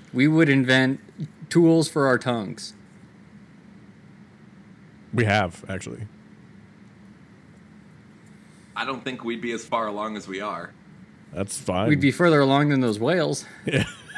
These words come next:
Speaker 3: We don't know that.
Speaker 2: We do know that. I think we do know that.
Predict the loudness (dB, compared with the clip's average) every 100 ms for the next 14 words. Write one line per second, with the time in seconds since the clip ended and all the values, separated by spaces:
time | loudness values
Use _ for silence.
0 | -16 -16 -20 -20 -20 -20 -16 -14 -8 -6
1 | -6 -6 -8 -8 -10 -10 -4 -2 -2 -4
2 | -8 -12 -14 -18 -20 -20 -20 -20 -20 -20
3 | -14 -6 -4 -4 -8 -6 -8 -10 -10 -12